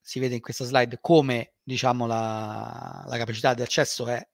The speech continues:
cresciuta nel tempo, e, eh, adesso, diciamo, siamo anche qui,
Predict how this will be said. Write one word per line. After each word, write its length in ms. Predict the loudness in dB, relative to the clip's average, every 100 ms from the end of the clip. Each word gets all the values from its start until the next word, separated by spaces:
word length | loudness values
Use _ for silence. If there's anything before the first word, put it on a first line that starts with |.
| _ -20 _
cresciuta 420 | -4 -2 2 4
nel 160 | 4 6
tempo, 540 | 6 6 4 4 4
e, 180 | 2 -4
eh, 440 | -4 -2 -2 -4 -2
adesso, 500 | 0 0 -2 -4 -4
diciamo, 1300 | -4 -4 -4 -6 -8 -8 -10 -10 -10 -10 -12 -14 -8
siamo 280 | 0 2
anche 260 | 2 0 2
qui, 260 | 4 4